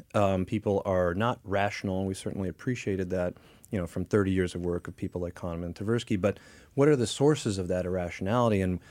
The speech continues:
we're really now coming to an understanding of the fact that those, those patterns actually emerge from fundamental constraints in the way that our brains process information. They're just actual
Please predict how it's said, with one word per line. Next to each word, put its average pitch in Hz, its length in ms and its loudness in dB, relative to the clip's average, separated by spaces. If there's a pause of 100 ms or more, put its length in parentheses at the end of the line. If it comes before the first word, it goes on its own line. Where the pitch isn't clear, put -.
(200)
we're 117 100 2
really 147 280 6
now 123 180 6
coming 117 320 2
to 113 120 -2
an 107 60 4
understanding 101 680 2
of 90 240 -4 (300)
the 92 100 -4
fact 95 460 -2
that 92 180 0 (680)
those, 113 760 4 (760)
those 113 360 2
patterns 104 680 0
actually 104 480 -2
emerge 101 400 2
from 92 160 -2
fundamental 101 540 0
constraints 98 640 -2
in 92 80 -2
the 90 60 -2
way 95 180 2
that 90 120 0
our 87 120 0
brains 90 320 -2
process - 500 -6
information. 90 540 -4
They're 104 180 2
just 131 260 -4 (460)
actual 123 580 0